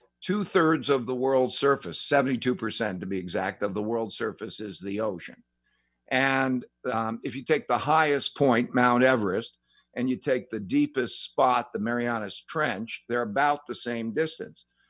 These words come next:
So that means that the world under the ocean surface is about twice the size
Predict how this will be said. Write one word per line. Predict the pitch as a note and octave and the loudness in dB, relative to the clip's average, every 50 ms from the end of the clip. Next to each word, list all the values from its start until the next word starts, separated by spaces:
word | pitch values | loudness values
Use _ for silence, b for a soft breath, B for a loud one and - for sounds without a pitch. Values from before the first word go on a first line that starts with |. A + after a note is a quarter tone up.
| _ _ | _ _
So | - - C#3 C#3+ | -8 -6 -2 0
that | E3 F#3 G3 - - | 2 2 2 0 -2
means | F3 E3+ E3 D#3 D#3 C#3+ - - | -4 -4 -4 -4 -6 -8 -4 2
that | C#3 C3+ B2 B2+ - - | 2 4 4 2 0 -2
the | B2 A#2+ | -4 -4
world | A2 B2+ D3+ D#3+ E3 D#3+ D3+ D3+ D3 A#2 - - - | -2 0 0 2 4 6 8 8 6 4 2 0 4
under | D3 D#3+ F3+ F#3 F3 D#3 D#3+ D3+ C3+ | 6 8 8 8 8 6 6 4 6
the | B2 C3+ C3+ | 6 8 8
ocean | C3 C3+ C#3 C3 - - C3 A#2+ A#2 A#2 A#2 A2 - | 10 8 8 6 4 2 2 4 4 4 4 2 0
surface | - - F3+ E3+ E3 - - A2 F#2 G#2+ G#2 - - | -2 4 4 4 4 4 4 2 2 2 0 -4 -8
is | - - C3 B2+ G#2 A#2 | -2 0 0 2 2 2
about | G#2 F#2+ B2 A#2+ A#2+ A2+ - | 2 4 4 4 4 4 0
twice | - - - C#3 D3 D3 D#3+ D#3+ - - | -8 0 4 4 6 6 4 2 -2 -4
the | - C#3 | -6 -6
size | B2 - - A#2+ G#2 G2 G2 G2 - A#2 - | -4 -2 -2 0 0 -2 -2 -4 -6 -6 -8